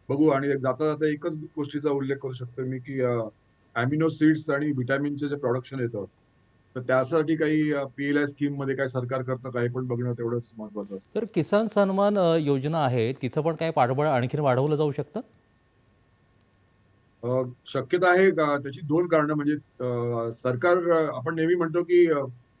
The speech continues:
Speaker 1: अर्थशास्त्रामध्ये, अ, आपल्या ह्या गरजा असतात, त्या खूप असतात. त्या बास-, त्या मानाने आपल्याकडे साधनं कमी असतात. अनलिमिटेड वॉन्ट्स आणि लिमिटेड मीन्स हे स-, अ, सरकारी, म्हणजे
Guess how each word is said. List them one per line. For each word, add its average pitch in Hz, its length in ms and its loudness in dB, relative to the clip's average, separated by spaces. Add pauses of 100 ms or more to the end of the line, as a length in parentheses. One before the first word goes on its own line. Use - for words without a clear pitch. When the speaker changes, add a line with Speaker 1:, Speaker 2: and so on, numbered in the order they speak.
Speaker 1:
अर्थशास्त्रामध्ये, 165 1000 0
अ, 139 320 0 (240)
आपल्या 123 280 -2
ह्या 165 140 2 (100)
गरजा 131 300 2
असतात, 156 220 -2
त्या 156 200 -4
खूप 156 300 -4
असतात. 139 240 -6
त्या 135 240 -2
बास-, 135 340 -8
त्या 135 140 0
मानाने 151 500 -2 (280)
आपल्याकडे 147 380 -2
साधनं 147 400 0
कमी 143 280 -4
असतात. 123 340 -4 (400)
अनलिमिटेड 160 580 2
वॉन्ट्स 156 360 2
आणि 156 160 0 (360)
लिमिटेड 147 360 -2
मीन्स 127 400 -8
हे 127 160 0
स-, 123 100 -14 (440)
अ, 113 60 -4
सरकारी, 135 560 -6
म्हणजे 127 320 -2